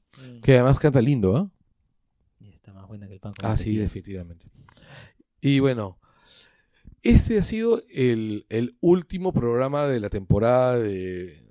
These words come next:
Speaker 2: Las Reinas de Invernalia. Ha sido una temporada muy corta y muy inconsistente. Solo hemos tenido tres programas. Hemos querido reivindicarnos con este programa especial mucho más largo. Mucho más largo que el promedio.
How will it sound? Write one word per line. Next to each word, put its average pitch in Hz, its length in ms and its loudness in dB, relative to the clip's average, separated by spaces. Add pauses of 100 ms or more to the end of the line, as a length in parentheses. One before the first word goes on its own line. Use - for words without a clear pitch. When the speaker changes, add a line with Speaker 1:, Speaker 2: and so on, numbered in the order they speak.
(180)
Speaker 2:
Las 95 140 -12
Reinas 120 160 -6
de 131 40 -6
Invernalia. 113 440 -6
Ha 143 40 -4
sido 123 160 -8
una 120 40 -8
temporada 113 340 -4
muy 120 220 -10
corta 131 260 -4
y 117 60 -2
muy 120 160 -10
inconsistente. 120 760 -8
Solo 120 220 -2
hemos 120 200 0
tenido 110 300 -8
tres 123 220 2
programas. 110 600 -6 (520)
Hemos 123 280 -4
querido 120 260 2
reivindicarnos 120 680 -4
con 113 160 -8
este 117 160 -6
programa 117 240 -6
especial 113 680 -6
mucho 110 280 -4
más 98 120 -8
largo. 104 360 -6 (1080)
Mucho - 200 0
más 113 100 0
largo 127 160 4
que 110 60 0
el 117 60 -2
promedio. 98 600 -4